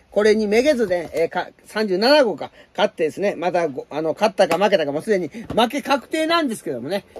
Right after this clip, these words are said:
えー、こんな感じでございますね。はい、ということでありがとうございました。それでは皆さんね、えーと、皆さんもね、えー、よろしければね、ハシェットジャパンさん、まだまだ売ってます。はい。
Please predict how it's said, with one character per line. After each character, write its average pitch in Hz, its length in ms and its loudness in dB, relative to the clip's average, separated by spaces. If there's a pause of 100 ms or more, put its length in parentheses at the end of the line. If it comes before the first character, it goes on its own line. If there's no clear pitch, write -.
え 156 180 -2
ー、 - 20 -6
こ 160 160 -8
ん 165 40 -6
な 160 120 -4
感 156 220 -6
じ 151 40 -12
で 160 80 0
ご 156 140 -2
ざ 160 80 0
い 160 60 0
ま 165 100 -4
す - 100 -14
ね。 151 160 -6 (280)
は 165 180 2
い、 151 40 -2
と 151 100 -2
い 143 80 0
う 139 40 -4
こ 151 80 -2
と 147 60 0
で 185 100 2
あ 185 100 4
り 262 60 4
が 277 80 6
と 247 60 6
う 233 40 4
ご 233 60 4
ざ 277 60 6
い - 20 6
ま 294 80 4
し - 20 -4
た。 220 140 -4 (240)
そ 285 120 0
れ 349 60 4
で 381 60 4
は 370 60 4
皆 339 140 2
さ 294 100 0
ん 233 40 -2
ね、 240 240 -2
え 196 280 4
ー 190 60 4
と、 190 80 -6
皆 208 160 0
さ 202 100 -4
ん - 20 -8
も 160 60 -6
ね、 202 160 -4 (160)
え 208 260 2
ー、 202 40 0
よ 240 120 6
ろ - 100 2
し - 60 -8
け 453 120 4
れ 370 100 2
ば 277 100 2
ね、 220 140 -6 (180)
ハ 240 160 -4
シ 320 120 -8
ェ - 20 -10
ッ - 20 -10
ト 302 160 -10
ジ 285 60 -4
ャ 285 80 -2
パ 302 120 -6
ン 269 60 -4
さ 202 200 -6
ん、 - 100 -16
ま 208 100 -2
だ 254 140 -2
ま 196 140 -4
だ 143 80 -6
売 143 100 -12
っ - 20 -14
て 190 160 -12
ま 190 140 -10
す。 - 160 -20
は 117 180 -12
い。 - 80 -16